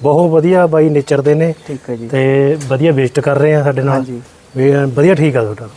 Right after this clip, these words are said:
Speaker 2: ਹਾਂਜੀ, ਇੱਕ ਗੱਲ ਹੋਰ ਵੀ ਹੈ ਸਰ ਕਿ ਨਾ ਦੇਖੋ, ਜੇ ਕੋਈ ਹੁਣ ਨਵਾਂ ਕੋਈ ਫਾਰਮ ਕਰਦਾ, ਕਰੋ ਜੀ ਸਦਕੇ। ਅਸੀਂ ਉਹਦੇ ਨਾਲ ਸਹਾਇਤਾ ਦੇਵਾਂਗੇ। ਮੈਂ ਨੰਬਰ ਤੁਹਾਨੂੰ ਬਾਰ-ਬਾਰ ਦਿੰਦਾ ਹੁੰਦਾ। ਕੋਈ ਬੰਦਾ ਕੋਈ ਨਾ YouTube ਦੇ ਵਿੱਚ ਨੰਬਰ ਨਹੀਂ ਸਿੱਧੇ ਦਿੰਦਾ ਵੀ ਲੋਕ ਤੰਗ ਕਰਦੇ ਆ।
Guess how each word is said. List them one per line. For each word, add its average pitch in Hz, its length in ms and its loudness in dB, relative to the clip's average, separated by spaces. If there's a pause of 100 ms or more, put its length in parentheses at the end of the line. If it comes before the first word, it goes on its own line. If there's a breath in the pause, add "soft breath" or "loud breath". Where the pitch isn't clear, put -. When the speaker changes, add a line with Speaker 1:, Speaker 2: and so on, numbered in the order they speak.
(120)
Speaker 2:
ਹਾਂਜੀ, 143 320 -2
ਇੱਕ 214 160 -4
ਗੱਲ 247 180 2
ਹੋਰ 220 220 2
ਵੀ 240 80 0
ਹੈ 254 60 2
ਸਰ 220 220 -2
ਕਿ 226 120 -2
ਨਾ 254 80 2
ਦੇਖੋ, 208 400 -2
ਜੇ 196 120 0
ਕੋਈ 208 120 -2
ਹੁਣ 190 160 -2
ਨਵਾਂ 170 300 0
ਕੋਈ 175 120 -2
ਫਾਰਮ 151 360 -2
ਕਰਦਾ, 123 360 -4 (580)
ਕਰੋ 214 240 2
ਜੀ 180 140 0
ਸਦਕੇ। 147 380 -6 (280)
ਅਸੀਂ 208 180 -4
ਉਹਦੇ 196 140 0
ਨਾਲ 226 120 0
ਸਹਾਇਤਾ 226 280 0
ਦੇਵਾਂਗੇ। 175 320 -2
ਮੈਂ 202 140 -2
ਨੰਬਰ 180 240 -2
ਤੁਹਾਨੂੰ 185 200 -4
ਬਾਰ-ਬਾਰ 156 380 0
ਦਿੰਦਾ 143 160 0
ਹੁੰਦਾ। 170 120 -2
ਕੋਈ 180 240 2
ਬੰਦਾ 180 300 0
ਕੋਈ 190 140 -4
ਨਾ 233 60 2
YouTube 190 400 -2
ਦੇ 180 100 0
ਵਿੱਚ 170 180 -4
ਨੰਬਰ 160 240 -2
ਨਹੀਂ 165 100 -2
ਸਿੱਧੇ 160 180 -2
ਦਿੰਦਾ 147 260 0 (260 loud breath)
ਵੀ 190 140 0
ਲੋਕ 190 200 2
ਤੰਗ 180 200 -2
ਕਰਦੇ 135 340 -2
ਆ। 123 40 -10